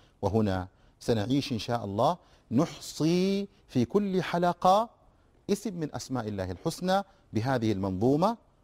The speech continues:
والإحصاء أو برباعية الإحصاء،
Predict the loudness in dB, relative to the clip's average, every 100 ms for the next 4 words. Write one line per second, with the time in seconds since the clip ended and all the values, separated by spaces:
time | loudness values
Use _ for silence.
0 | _ -6 -6 -8 -2 2 2 2 -2 0
1 | 2 4 2 2 0 0 -2 -4 -4 2
2 | 2